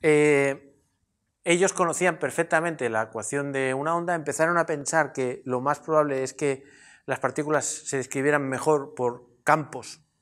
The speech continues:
que no por, em, em, por otra, por otro objeto matemático, y empezaron a, a, a intentar construir, jugando, pues construir fórmulas, eh, ecuaciones, teorías y tal.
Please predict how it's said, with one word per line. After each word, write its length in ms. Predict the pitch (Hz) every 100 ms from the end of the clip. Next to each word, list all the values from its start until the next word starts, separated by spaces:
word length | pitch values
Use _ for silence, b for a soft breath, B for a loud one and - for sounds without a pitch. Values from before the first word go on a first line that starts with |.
| _ b b b b
que 120 | - 123
no 220 | 127 127
por, 540 | 127 123 120 117 -
em, 840 | 120 117 110 107 104 101 98 95 101 - -
em, 640 | 101 98 95 92 90 87 - _
por 180 | 110 113
otra, 200 | 113 185
por 240 | 113 110
otro 260 | 98 101 110
objeto 280 | 98 113 107
matemático, 500 | 107 127 160 151 175 - _ _ _ _ _ _ _ _ _ _ B B B B B B _
y 100 | 170
empezaron 400 | 151 151 180 190
a, 80 | 170
a, 1120 | - 135 123 113 110 107 - 127 113 107 -
a 80 | 151
intentar 400 | 131 135 160 160
construir, 760 | 170 - 151 170 127 - -
jugando, 800 | - 131 143 143 180 165 180 - -
pues 160 | 113
construir 480 | - - 135 139 90
fórmulas, 640 | - 123 101 95 90 - _ -
eh, 240 | 120 107
ecuaciones, 580 | 113 113 104 143 147 139
teorías 400 | 123 117 127 113
y 40 |
tal. 200 | - 92